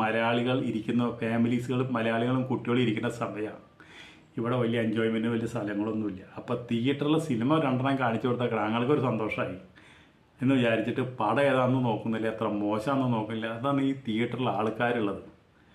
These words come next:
ഇപ്പൊ ഈ വിഷുപടം വന്നോട് കൂടിയിട്ട് ആട് വേഗം സ്ഥലം വിട്ടു. ആട്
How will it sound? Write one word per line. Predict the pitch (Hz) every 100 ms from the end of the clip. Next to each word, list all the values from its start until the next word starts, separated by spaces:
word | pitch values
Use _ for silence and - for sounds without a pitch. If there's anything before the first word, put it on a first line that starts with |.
| - - -
ഇപ്പൊ | - 120 120
ഈ | 113 107 110 - -
വിഷുപടം | 110 151 165 185 180
വന്നോട് | 135 139 151
കൂടിയിട്ട് | 135 127 123 120 120 - - _ _ _ _ - - - 123 127
ആട് | 156 214 160
വേഗം | 123 135 131
സ്ഥലം | 110 113 120
വിട്ടു. | - - - - - - - - 185 151
ആട് | 156